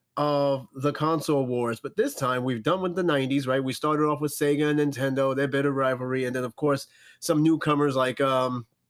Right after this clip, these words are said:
like Sony coming out with the PlayStation. But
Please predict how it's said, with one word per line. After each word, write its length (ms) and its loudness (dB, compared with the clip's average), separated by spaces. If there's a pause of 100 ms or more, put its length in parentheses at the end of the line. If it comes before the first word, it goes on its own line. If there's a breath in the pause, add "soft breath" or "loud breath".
(420)
like 200 -2
Sony 520 0 (380 soft breath)
coming 240 0
out 80 -2
with 80 -10
the 80 -8
PlayStation. 640 -2
But 300 0